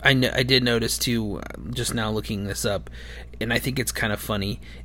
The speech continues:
is noted, uh, right winger and, um, he's not, I shouldn't say right winger, but he has been aligned, uh, with the right in many aspects, and, and notoriously close to the,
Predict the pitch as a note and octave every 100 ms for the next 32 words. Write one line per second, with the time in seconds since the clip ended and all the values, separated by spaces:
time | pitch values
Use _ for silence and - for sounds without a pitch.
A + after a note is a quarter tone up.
0 | - B2 A#2 G#2+ - - - B2+ C#3 C#3+
1 | F#3 A3 A#3 G#3+ - - C3+ - C#3 B2+
2 | B2 A2 G#2 A2+ B2+ C#3 A#2 A#2+ B2+ B2+
3 | C3 E2 A2 G#2+ - - - B2 G#2+ G2+
4 | F#2 F2+ E2 - - F3+ B3 D#3 E3+ E3
5 | F#3+ B2+ G2+ - A#2 G2 F#2+ F2 F#2 G2+
6 | - D3+ D3 B2+ - - - D#3+ D3+ D#3
7 | C#3+ B2 A2+ G#2+ G2+ G2 - - - A#2
8 | G2 F2 - A2 G#2 - G2+ A2+ G#2+ G#2
9 | F#2+ D#2 G2+ G2+ G2 G2 - G#2 G#2 -
10 | - G2 G2 F2+ - A2 G2+ - D#3 D#3+
11 | D3+ C3 - - A2+ G#2 - - A#2+ C#3
12 | A3 - - - - - - - C#3+ B2
13 | A2+ A2 G#2+ - A2 G#2 G#2 F#2+